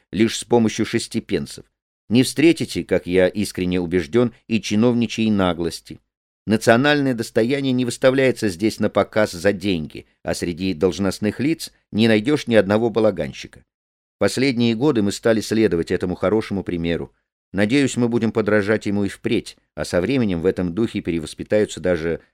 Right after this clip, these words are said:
наши каноники и настоятели. В гражданском суде разбиралось дело об убытках,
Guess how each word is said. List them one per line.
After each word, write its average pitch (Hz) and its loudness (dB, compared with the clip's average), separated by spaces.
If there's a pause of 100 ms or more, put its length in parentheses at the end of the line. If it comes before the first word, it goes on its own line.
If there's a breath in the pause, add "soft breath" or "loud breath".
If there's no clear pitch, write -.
(120)
наши 98 0
каноники 107 0 (140)
и 101 -2
настоятели. 101 -2 (760)
В 82 -8
гражданском 113 4
суде 131 2 (100)
разбиралось 113 2
дело 123 4
об 107 -2
убытках, 98 -2